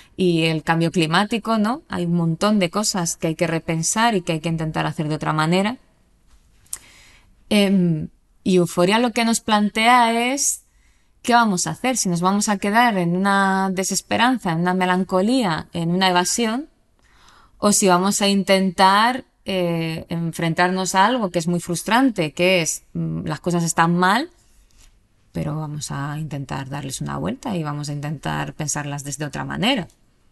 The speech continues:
a todos los niveles. Y en el caso de un adolescente,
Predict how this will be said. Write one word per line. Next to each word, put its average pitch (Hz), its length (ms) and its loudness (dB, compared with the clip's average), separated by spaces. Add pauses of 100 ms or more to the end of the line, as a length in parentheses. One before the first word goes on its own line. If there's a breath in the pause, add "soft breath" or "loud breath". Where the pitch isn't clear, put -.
(680 soft breath)
a 175 120 0
todos 175 180 2
los 156 120 -2
niveles. 170 580 0
Y 170 120 0
en 151 100 -2
el 143 80 -8
caso 160 200 -4
de 156 60 -2
un 160 60 -2
adolescente, 170 920 0